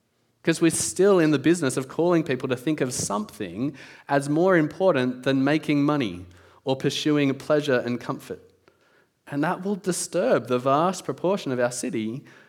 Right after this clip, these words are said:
who are pursuing as much money as they can get, or as much comfort and pleasure as they can pack into their life.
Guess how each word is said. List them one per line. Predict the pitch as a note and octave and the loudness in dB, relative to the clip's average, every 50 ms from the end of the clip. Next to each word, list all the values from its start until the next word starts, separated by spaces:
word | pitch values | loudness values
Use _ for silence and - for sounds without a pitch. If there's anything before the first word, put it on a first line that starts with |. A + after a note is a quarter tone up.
| _ _ | _ _
who | - F3 F3+ | -4 0 2
are | G3 G#3 A3+ A3 | 4 4 2 2
pursuing | A3 A3 G3+ G#3 - - B3 C#4 G#3 C3+ A#2+ A#2+ | 2 0 -2 -2 -2 -2 0 2 2 2 2 0
as | B2+ B2+ B2+ | -2 0 0
much | C3+ C3+ C#3 C3+ - | 0 0 0 -2 -4
money | C3+ C3+ C#3 C3+ | -2 -2 0 -2
as | C3 | 0
they | C3+ C3+ C3+ | -2 -2 -2
can | - C#3 C3 | -2 -4 -6
get, | - E3 C#2+ - - - _ _ _ _ _ _ _ _ - _ _ _ | -4 -6 -6 -8 -10 -16 _ _ _ _ _ _ _ _ -20 _ _ _
or | B2+ | -4
as | C3 B2+ | 0 2
much | D#3+ D#3 D3+ - | 0 0 0 -4
comfort | - - F3+ E3+ E3 - D#3 C#3 - | -4 -2 -2 -2 0 -2 -2 -2 0
and | C#3+ C#3 B2+ C3 | -4 -6 -6 -6
pleasure | - - F3 F#3 E3+ - C3 | -2 0 0 0 2 0 -2
as | A#2 A2 | -2 -2
they | A2+ B2+ B2+ | -2 -2 -2
can | B2+ C3+ B2+ | -2 -4 -6
pack | B2 - C3+ D3+ - | -4 -4 -6 -4 -2
into | - C#3+ C#3 - C#3 | -4 -4 -4 -4 -2
their | C3 C3 B2+ | -2 -2 -2
life. | C3 C3+ D3 - A#2+ A#2 - - - - - _ _ | -2 -6 -8 -10 -12 -14 -16 -20 -20 -20 -20 _ _